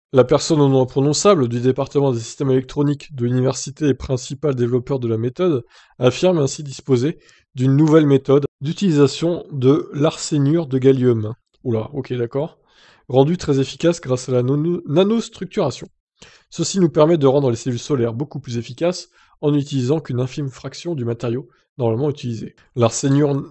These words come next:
l'arsénure de gallium est déjà utilisé dans l'industrie. Il sert lors de la production de cellules à haut rendement, notamment pour l'espace,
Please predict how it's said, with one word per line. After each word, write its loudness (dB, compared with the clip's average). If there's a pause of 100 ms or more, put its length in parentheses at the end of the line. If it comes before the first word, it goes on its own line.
(140)
l'arsénure 0
de 0
gallium 2
est -4
déjà -2
utilisé -8
dans -2
l'industrie. -8 (400)
Il -6
sert 2
lors 2
de 0
la 0
production -8
de -4
cellules -4
à -8
haut -2
rendement, -4
notamment -4
pour -10
l'espace, -4